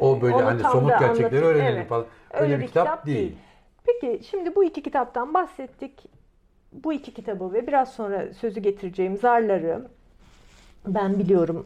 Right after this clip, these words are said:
Speaker 2: e, bu kitabı okumuş olsa bizi dinleyen okurlar da, e, biliyor olacak ama dediğim gibi Türkçe'de olmadığı için nasıl bir ortamda yazdın? Çok kısaca anlatır mısın?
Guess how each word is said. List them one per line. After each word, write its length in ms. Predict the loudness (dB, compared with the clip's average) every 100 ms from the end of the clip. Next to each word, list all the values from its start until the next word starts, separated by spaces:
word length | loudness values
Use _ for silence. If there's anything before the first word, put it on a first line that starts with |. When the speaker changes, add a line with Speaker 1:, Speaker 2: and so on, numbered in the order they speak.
| -8
Speaker 2:
e, 240 | -4 -2 -4
bu 60 |
kitabı 460 | -4 -2 0 0 -2
okumuş 360 | -4 -4 -6 -2
olsa 380 | -2 -2 -2 -2
bizi 220 | -4 -4
dinleyen 340 | -4 -4 -2
okurlar 520 | -4 -4 0 2 2 0
da, 180 | -6 -8
e, 240 | -8 -8 -6
biliyor 240 | 0 2
olacak 360 | 2 -2 -6 -4
ama 220 | -4 -4 -4
dediğim 300 | -2 -2 -4
gibi 140 | -10
Türkçe'de 420 | -10 -10 -8 -4
olmadığı 340 | -4 -4 -6 -8
için 300 | -10 -12 -16 -18 -14 -8
nasıl 240 | -6 -4 0
bir 60 |
ortamda 480 | 0 0 -4 -4 -4
yazdın? 360 | -4 -6 -8 -10
Çok 240 | -10 -12
kısaca 360 | -10 -8 -6 -6
anlatır 320 | -8 -12 -14
mısın? 280 | -16 -14